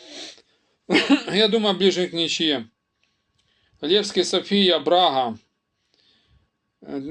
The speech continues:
ну, будет тяжёлый матч, но я думаю, Брага один-два выиграет. Митюланд, Хайберниан. Я думаю,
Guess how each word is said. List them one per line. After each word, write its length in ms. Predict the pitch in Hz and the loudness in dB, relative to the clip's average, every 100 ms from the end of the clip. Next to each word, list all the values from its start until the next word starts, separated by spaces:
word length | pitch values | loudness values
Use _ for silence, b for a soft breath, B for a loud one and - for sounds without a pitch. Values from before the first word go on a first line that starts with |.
| 170 | -6
ну, 200 | 208 254 | -4 0
будет 300 | 262 247 214 | 0 0 0
тяжёлый 400 | 226 220 220 180 | 0 2 2 2
матч, 260 | 165 151 | 0 0
но 80 | 190 | 0
я 120 | 185 | 2
думаю, 260 | 180 180 170 | 2 0 0
Брага 300 | 170 170 156 | 2 2 4
один-два 460 | 151 151 147 151 143 | 0 0 0 2 2
выиграет. 640 | 143 127 117 110 107 _ _ _ _ _ _ _ _ _ - | 0 -2 -6 -12 -12 _ _ _ _ _ _ _ _ _ -12
Митюланд, 920 | 143 180 196 - 220 208 185 165 - | -4 -2 -2 -2 2 4 2 0 -6
Хайберниан. 1120 | - 175 175 143 165 190 165 165 190 196 165 131 _ _ _ _ _ _ _ _ _ | -4 -2 -2 -2 0 2 0 0 2 0 -2 -8 _ _ _ _ _ _ _ _ _
Я 200 | 156 185 | -4 -2
думаю, 1500 | 196 208 202 185 175 180 170 165 156 151 147 139 135 127 113 | 0 0 0 2 2 2 2 2 2 2 0 0 -2 -6 -10